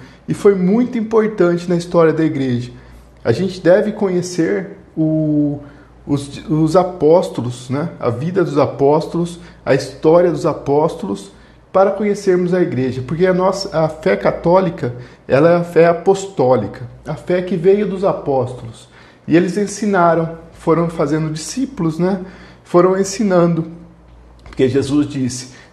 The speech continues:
"Vá e ensine ao mundo inteiro", né? E eles cumpriram isso, São João cumpriu isso, tanto que ele deixou o quê? Ele deixou grandes discípulos, por exemplo, Santo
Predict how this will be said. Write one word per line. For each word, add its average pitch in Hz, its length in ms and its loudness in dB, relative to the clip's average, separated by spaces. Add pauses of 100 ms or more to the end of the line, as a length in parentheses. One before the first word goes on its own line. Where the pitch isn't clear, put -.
(140)
"Vá 139 540 2 (260)
e 147 180 -2
ensine 175 840 -4 (400)
ao 143 100 4
mundo 151 300 2
inteiro", 120 600 0
né? 160 280 -2 (320)
E 127 60 4
eles 135 160 0
cumpriram 214 640 0
isso, 127 200 -2
São 151 200 -2
João 156 240 0
cumpriu 196 460 -4
isso, - 360 -6 (320)
tanto 214 320 2
que 202 100 -4
ele 185 140 0
deixou 202 520 2
o - 40 -8
quê? 139 380 -4 (160)
Ele 147 160 -4
deixou 170 560 -2 (340)
grandes 196 500 2
discípulos, 123 800 -8
por 165 200 -2
exemplo, 131 480 -2 (560)
Santo 180 840 -4